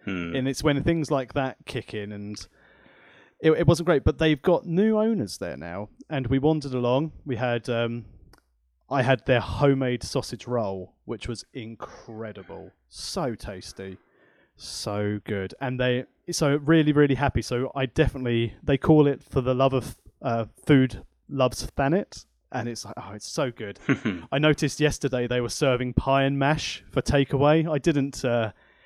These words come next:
Speaker 2: didn't brave it. I had myself a lovely millionaire shortbread protein shake for my lunch yesterday,
Speaker 1: <laughs>
Speaker 2: uh, but, but it's been, uh, it's been quite good. So obviously, as we said, we've been quite busy in our weekends.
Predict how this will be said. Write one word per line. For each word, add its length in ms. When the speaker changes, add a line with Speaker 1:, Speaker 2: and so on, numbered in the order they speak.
Speaker 2:
didn't 320
brave 320
it. 100
I 140
had 240
myself 340
a 40
lovely 720
millionaire 520
shortbread 680
protein 400
shake 280
for 100
my 100
lunch 240
yesterday, 400
Speaker 1:
<laughs> 380
Speaker 2:
uh, 140
but, 340
but 100
it's 120
been, 180
uh, 60
it's 140
been 160
quite 260
good. 160
So 160
obviously, 540
as 100
we 60
said, 180
we've 120
been 140
quite 300
busy 260
in 80
our 120
weekends. 360